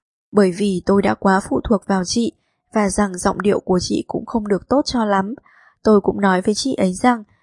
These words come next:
tôi sẽ chú ý nhiều hơn trong tương lai và mong chị tha thứ. Chị gái tôi đã rất xúc động. Sau đó chị tôi cũng tôn trọng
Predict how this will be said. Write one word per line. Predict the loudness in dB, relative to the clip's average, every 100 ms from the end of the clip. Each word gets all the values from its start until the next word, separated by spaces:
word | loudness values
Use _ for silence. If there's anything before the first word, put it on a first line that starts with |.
| _ -2
tôi | 0 2
sẽ | 0
chú | 0 -2
ý | 0 -2
nhiều | -2 0 0
hơn | 0 -2
trong | 0 -2 0
tương | -2
lai | -2 -4 -4 -8 -6
và | -4
mong | -2 -4
chị | -4 -6 -4
tha | -2 -2
thứ. | -2 -4 -4 -10 _ _ _ _ _
Chị | -4 -2 2
gái | 2
tôi | 4 2 2
đã | 0
rất | 0 -2
xúc | -2 0
động. | 2 2 0 _ _ _ _ _
Sau | -4 0 2
đó | 4 4 0
chị | -4 -2
tôi | 2 2 0
cũng | -6 -2
tôn | -2
trọng | 0 -2